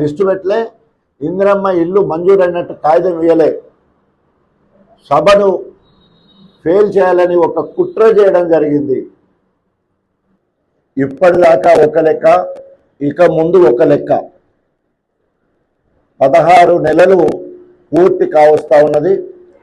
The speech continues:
రాహుల్ గాంధీ చేత, మేము చెప్తే నమ్మరని చెప్పి, రాహుల్ గాంధీ చేత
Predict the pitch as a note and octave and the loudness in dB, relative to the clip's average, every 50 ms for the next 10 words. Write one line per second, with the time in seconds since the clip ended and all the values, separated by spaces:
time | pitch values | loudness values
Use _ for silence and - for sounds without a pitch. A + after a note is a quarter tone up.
0 | _ - C3 A#2 A#2+ C3 - - F#3+ G3 G3 G3 - - F3+ F#3 F3+ F3+ F3+ E3+ | _ -8 -6 -2 0 2 2 4 4 4 4 4 4 2 2 0 2 0 -2 -2
1 | - - F3+ F3 F3 F#3+ D3+ B2+ - - - _ _ _ _ _ _ _ _ _ | -2 -2 -2 -2 0 2 0 0 -2 -4 -14 _ _ _ _ _ _ _ _ _
2 | B2+ D3+ F3 F#3 F3 - - E3+ D#3 - - G#3 F#3+ D#3+ D#3 D3+ E3+ F#3 F#3+ F#3+ | -4 -2 -2 -2 -4 -4 -4 -6 -6 -2 -2 -2 0 0 -2 -2 0 0 0 2
3 | F#3 F#3 F3 D#3+ D#3+ D#3+ E3+ F#3+ G#3+ G#3+ G3+ - - _ _ _ _ _ _ _ | 0 0 -2 -4 -4 -2 0 0 0 0 -2 -6 -14 _ _ _ _ _ _ _
4 | _ _ _ _ _ _ _ _ _ _ _ _ _ _ _ - A2+ A#2 C3 C#3+ | _ _ _ _ _ _ _ _ _ _ _ _ _ _ _ -8 -2 0 2 4
5 | E3+ G3 G3 G3+ G3 - F#3 F#3 F3 F3+ E3+ D#3 - E3 D#3 D#3 D#3 | 4 4 4 2 2 2 0 0 0 0 -2 -4 -2 -2 -2 0 0